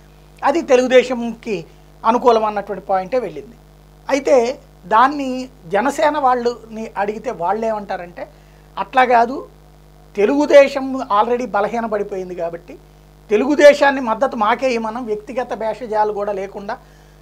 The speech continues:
ఆ, ఒక్కటవ్వాలి అని పిలుపునిచ్చారు" అంటే ఇక్కడ అది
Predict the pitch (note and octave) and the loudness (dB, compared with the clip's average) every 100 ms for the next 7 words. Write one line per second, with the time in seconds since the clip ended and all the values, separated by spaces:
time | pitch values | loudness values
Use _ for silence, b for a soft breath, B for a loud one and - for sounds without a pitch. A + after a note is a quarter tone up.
0 | - G3+ F#3+ F#3 G3 B3+ A#3+ G#3 A3 A3 | -4 0 2 0 -2 2 2 4 6 6
1 | G#3+ G#3 G#3+ G#3 G#3+ G#3 - G3+ G3 G3 | 2 -2 -6 -8 -8 -10 -2 -2 -2 -4
2 | F#3 E4 - - G#3 G#3+ F#3+ E3 - - | -8 -8 -10 -14 -8 -4 -4 -6 -12 -8
3 | G3 A3+ | -6 -6